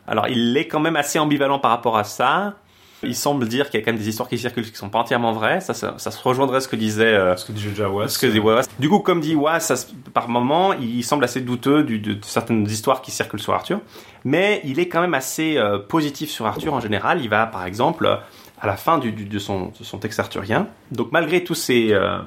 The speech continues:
Speaker 1: cette ambivalence, il a une positivité quand même qui est assez, assez présente, hein. Il va, euh, quand Arthur s'affronte, affronte des Saxons, il va le, dire à quel point Arthur est, est noble et, euh,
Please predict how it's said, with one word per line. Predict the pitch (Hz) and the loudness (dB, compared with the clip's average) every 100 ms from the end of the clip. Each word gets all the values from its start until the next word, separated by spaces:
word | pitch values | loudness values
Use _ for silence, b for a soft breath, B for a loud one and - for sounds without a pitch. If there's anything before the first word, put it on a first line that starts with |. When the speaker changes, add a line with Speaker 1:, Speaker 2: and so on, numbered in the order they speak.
| - _ | -14 _
Speaker 1:
cette | 127 127 | -8 -2
ambivalence, | 127 113 123 170 143 | -2 0 0 -2 -2
il | 127 | 0
a | 170 190 196 - | 2 2 2 0
une | 135 120 113 | 0 0 -2
positivité | - 151 151 - 135 135 165 | 0 2 2 -6 -6 -2 0
quand | 131 | 2
même | 127 | 0
qui | 127 | 0
est | 110 | -2
assez, | 120 - | -2 -2
assez | - - | -2 -2
présente, | - 170 139 | 0 2 2
hein. | 127 | 2
Il | 120 101 | 0 -2
va, | 101 113 113 | 0 2 2
euh, | 95 | 0
quand | - | -2
Arthur | 110 - 123 | -4 -4 -6
s'affronte, | 110 - 120 117 | -6 -6 -8 -4
affronte | 120 117 | -4 -2
des | 113 | -4
Saxons, | 110 110 - 131 | -2 -4 -2 -2
il | 110 | 0
va | 95 | 0
le, | 98 | -2
dire | 101 107 104 117 | -4 -6 0 0
à | 104 | 0
quel | 107 104 | -2 -2
point | 113 113 | 0 2
Arthur | 104 - 110 | 0 0 -4
est, | 95 95 B B | -2 -4 B B
est | 113 | 2
noble | 110 113 113 110 110 | 4 4 4 0 -2
et, | 107 101 | -2 -2
euh, | 95 | -2